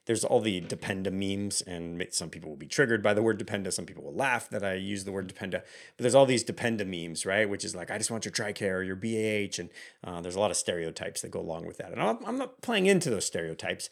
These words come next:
but I am gonna say that stability, uh, can be attractive, that a stable profession can add to somebody's attractiveness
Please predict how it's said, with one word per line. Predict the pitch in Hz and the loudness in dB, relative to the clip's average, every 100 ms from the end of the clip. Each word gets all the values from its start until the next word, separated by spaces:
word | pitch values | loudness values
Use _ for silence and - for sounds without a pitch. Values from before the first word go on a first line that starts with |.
| - - - | -14 -20 2
but | 160 | 6
I | |
am | 240 349 | 8 6
gonna | 285 | 6
say | - 98 | 4 4
that | 92 92 92 95 - | 4 2 2 0 -2
stability, | - 90 80 107 107 82 87 - _ _ _ _ | -2 -2 0 0 0 -2 -10 -12 _ _ _ _
uh, | 92 80 78 78 | -10 -8 -10 -8
can | 95 | -6
be | 98 | -4
attractive, | 98 233 - - 98 _ _ _ - | 0 -2 -2 -10 -14 _ _ _ -18
that | 90 95 92 90 90 87 - | -4 0 2 4 2 0 -6
a | 90 | -6
stable | 80 - - 87 87 98 | -2 -2 -2 -2 -2 -2
profession | - 110 120 139 - 98 | -2 -2 0 0 -4 -6
can | 90 90 87 - - | -10 -10 -8 -8 -4
add | 92 98 90 90 - - - _ - | 2 4 4 0 -10 -20 -20 _ -8
to | - 90 | -2 0
somebody's | 82 - 85 82 82 - | 0 -2 -4 -4 -4 -6
attractiveness | - - - - 110 101 - - - | -6 -2 -2 -2 -8 -6 0 2 2